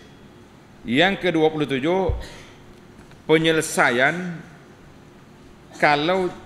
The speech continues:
terkhianat pada orang. Kita ngenak pada orang, kita pun, ha. Macam mana kita nak buat? Maka jika jatuh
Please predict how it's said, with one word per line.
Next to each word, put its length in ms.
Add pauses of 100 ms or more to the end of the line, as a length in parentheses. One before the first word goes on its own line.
(140)
terkhianat 640
pada 180
orang. 240 (300)
Kita 240
ngenak 340
pada 160
orang, 300 (500)
kita 320
pun, 200 (3250)
ha. 80 (1600)
Macam 200
mana 160
kita 240
nak 120
buat? 160 (2250)
Maka 480
jika 240
jatuh 400